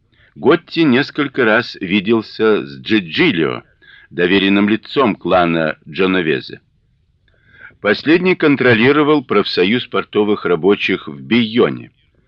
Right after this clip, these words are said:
а это значит, что почти все международные поставки Пентагона, идущие через порт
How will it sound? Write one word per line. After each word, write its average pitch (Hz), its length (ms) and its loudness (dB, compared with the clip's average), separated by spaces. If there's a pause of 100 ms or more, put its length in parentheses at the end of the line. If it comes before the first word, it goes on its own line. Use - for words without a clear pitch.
(140)
а 87 120 -2
это 95 220 0
значит, 101 420 0
что - 180 -8
почти - 480 -4
все 104 380 -2
международные 82 640 -2
поставки 82 640 -8
Пентагона, 78 760 -4 (500)
идущие 98 580 0
через 85 380 -6
порт - 440 -2